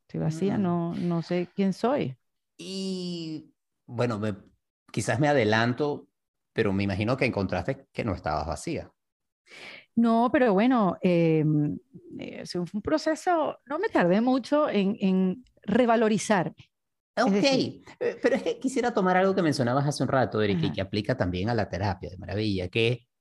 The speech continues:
Speaker 2: es un trabajo, pero es liberador. Es decir, esta vez
Speaker 1: Ujú.
Speaker 2: suena que fuiste a terapia no por deporte, sino hacer el trabajo que tenías que hacer, conseguiste a alguien que no hizo el trabajo por ti, sino te acompañó en ese trabajo y del otro lado, pues,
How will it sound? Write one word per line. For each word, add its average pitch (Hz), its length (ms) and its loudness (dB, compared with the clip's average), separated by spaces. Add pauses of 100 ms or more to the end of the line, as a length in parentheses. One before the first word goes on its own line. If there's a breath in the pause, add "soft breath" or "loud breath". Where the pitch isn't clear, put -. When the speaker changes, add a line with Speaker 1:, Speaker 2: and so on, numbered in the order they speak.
(200)
Speaker 2:
es 143 240 0
un 185 180 2
trabajo, 127 800 2
pero 101 220 2
es 104 100 -2
liberador. 104 760 -2 (520)
Es 110 100 -2
decir, 147 260 0
esta 156 200 0
vez 160 160 2
Speaker 1:
Ujú. 190 40 -2
Speaker 2:
suena 160 200 0
que 135 120 0
fuiste 127 220 0
a 147 60 0
terapia 107 440 0
no 131 180 0
por 120 180 0
deporte, 117 540 -2
sino 107 220 -4
hacer 107 200 -2
el 123 80 0
trabajo 95 440 0
que 110 80 -6
tenías 92 380 -8
que - 100 -10
hacer, 131 320 -4
conseguiste 98 640 -2
a 131 80 4
alguien 123 340 0
que 107 320 -2 (300 soft breath)
no 127 240 2
hizo 165 280 0
el 87 100 -4
trabajo 95 460 0
por 101 260 -4
ti, 139 240 -2
sino 135 320 -4
te 95 320 -2
acompañó 101 720 2
en 127 80 2
ese 107 200 0
trabajo 147 560 2
y 156 60 4
del 127 180 4
otro 127 320 2
lado, 123 420 4
pues, - 280 -6